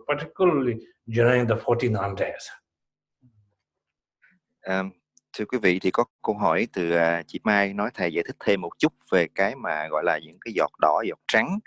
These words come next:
Speaker 2: Thì, à, khi mà nói về những cái giọt đỏ, giọt trắng này, thầy có nói đến một cái quan điểm mà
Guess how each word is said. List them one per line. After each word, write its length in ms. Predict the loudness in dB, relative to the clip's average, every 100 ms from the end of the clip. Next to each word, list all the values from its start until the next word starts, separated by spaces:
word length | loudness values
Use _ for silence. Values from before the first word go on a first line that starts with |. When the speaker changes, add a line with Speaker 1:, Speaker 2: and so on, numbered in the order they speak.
| _ _ _ _ _ _ _ -6
Speaker 2:
Thì, 180 | 0 4
à, 320 | 4 4 0
khi 180 | -4 -4
mà 140 | -2
nói 220 | 0 -2 0
về 140 | -4
những 280 | -4 -12 -16 -10
cái 100 | -4
giọt 140 | -4 -2
đỏ, 120 | -2 -2
giọt 140 | -8 -2
trắng 220 | -2 -2
này, 260 | -6 -6 -10
thầy 100 | -14 -8
có 80 | -2
nói 300 | -2 -2 -2
đến 160 | -2 -2 -12 _ -14
một 100 | -14 _
cái 80 | -20 -4
quan 280 | -4 -2
điểm 160 | -6 -10 -12 _ -20 -20 -20 _
mà 440 | -2 0 0 -4